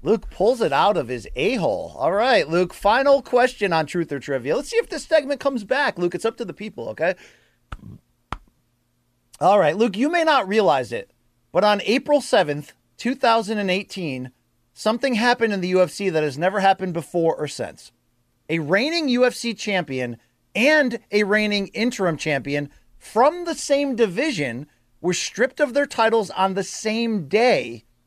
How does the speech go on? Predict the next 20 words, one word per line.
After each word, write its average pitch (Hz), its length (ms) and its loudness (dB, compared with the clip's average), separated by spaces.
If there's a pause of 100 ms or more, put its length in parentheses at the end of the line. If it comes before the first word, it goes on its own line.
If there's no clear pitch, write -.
(340)
due 190 140 -2
to 175 200 0
inactivity 214 640 -2
and 185 80 -2
injury, 131 460 -4 (440)
less 202 260 0
than 220 180 0
an 214 240 0
hour 226 400 4
before 180 400 0
a 202 140 2
new 226 260 0
champion 190 500 -2
was 196 160 -2
crowned 147 500 -2 (240)
in 175 120 -2
a 180 140 2
vacant 165 480 -2
title 233 320 2
bout. 110 340 0